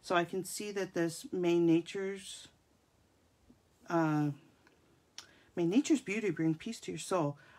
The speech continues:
I can see that that's going along the grid line, okay? And then I take my block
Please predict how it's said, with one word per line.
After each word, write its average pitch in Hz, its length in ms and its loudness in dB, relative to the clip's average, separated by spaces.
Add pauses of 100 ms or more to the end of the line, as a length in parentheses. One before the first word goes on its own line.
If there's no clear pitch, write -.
I 185 80 -4
can 202 180 -4
see 220 220 -4
that 214 140 -2
that's 190 240 0
going 180 300 -2
along 156 320 4
the 151 60 4
grid 139 260 -2
line, 135 320 -4 (280)
okay? - 360 -2 (600)
And 185 220 0
then 196 560 0
I 175 100 -2
take 170 280 -8
my 160 400 2 (640)
block 202 560 2